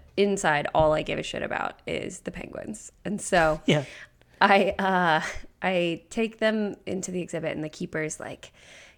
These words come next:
Speaker 1: a-, again, the animal person, uh, she's like,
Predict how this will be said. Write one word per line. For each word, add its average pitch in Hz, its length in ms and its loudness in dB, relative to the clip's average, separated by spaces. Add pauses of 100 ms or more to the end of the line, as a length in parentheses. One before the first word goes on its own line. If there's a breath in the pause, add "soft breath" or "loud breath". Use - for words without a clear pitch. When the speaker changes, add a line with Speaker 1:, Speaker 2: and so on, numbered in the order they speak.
(340 loud breath)
Speaker 1:
a-, - 160 -8
again, 156 320 -4
the - 100 -2
animal 151 260 -4
person, 196 480 -8 (100)
uh, 180 260 -6
she's 196 340 -8
like, 170 260 -2